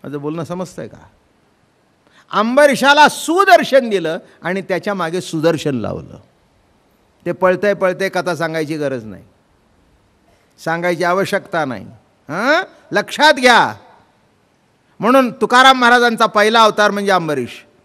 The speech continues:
अंबरीश, प्रल्हाद, अंगद, उद्धव, हं, अंगद नामया तुकया, ही अशी अवतार परंपरा झाली. म्हणून जे जे झाले अवतार, तुका त्याचे,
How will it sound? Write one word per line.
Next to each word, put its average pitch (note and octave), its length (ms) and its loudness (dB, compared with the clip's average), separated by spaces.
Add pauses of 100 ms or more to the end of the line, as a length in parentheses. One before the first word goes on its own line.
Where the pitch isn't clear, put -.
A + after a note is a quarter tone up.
(440)
अंबरीश, F3+ 440 -2
प्रल्हाद, D#3+ 420 -4
अंगद, C#3 360 -8
उद्धव, B2+ 400 -12 (840)
हं, A2+ 320 -12 (180)
अंगद C#3+ 360 -8 (140)
नामया D3 460 -6
तुकया, - 420 -10 (600)
ही G#3 60 0
अशी G#3 200 0
अवतार F#3+ 320 0
परंपरा D3 440 -6
झाली. F#3 300 0 (420)
म्हणून A3+ 260 -2
जे C4 240 4
जे F#4 220 2
झाले D#4+ 280 6
अवतार, C#4+ 500 8
तुका B3 340 2
त्याचे, B3 720 4